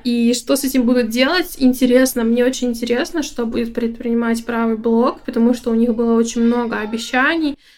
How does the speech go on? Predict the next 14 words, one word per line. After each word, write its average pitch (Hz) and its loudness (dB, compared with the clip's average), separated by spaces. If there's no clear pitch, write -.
Они 233 2
хотели 233 0
ра-, 220 0
расширить 233 0
полномочия 233 2
полицейских, 254 -2
а, 233 2
они 254 8
хотели, 247 4
э, 226 0
больше 233 4
полицейских, 269 2
э, 226 2
вообще 220 -4